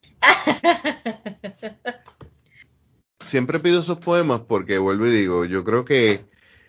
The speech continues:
Speaker 2: muchos de nosotros llega el momento donde, como casi siempre los primeros poemas que uno escribe son,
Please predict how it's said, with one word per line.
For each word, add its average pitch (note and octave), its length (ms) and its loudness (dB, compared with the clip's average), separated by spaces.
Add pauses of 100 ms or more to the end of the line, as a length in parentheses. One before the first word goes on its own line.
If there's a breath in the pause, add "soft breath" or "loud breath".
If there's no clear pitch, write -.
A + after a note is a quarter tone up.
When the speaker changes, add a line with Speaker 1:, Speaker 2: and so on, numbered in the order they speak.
(200 soft breath)
Speaker 2:
muchos A#2 440 0
de D3 120 6
nosotros C3+ 520 0
llega G2+ 220 4
el A2 80 2
momento C3+ 460 2
donde, F#2 500 2
como F2 680 -2
casi A2 240 -2
siempre C3 260 0
los A2+ 120 0
primeros G2+ 340 -2
poemas B2+ 300 -2
que C3 100 -2
uno B2+ 100 0
escribe A#2+ 440 2
son, A#2 1000 -4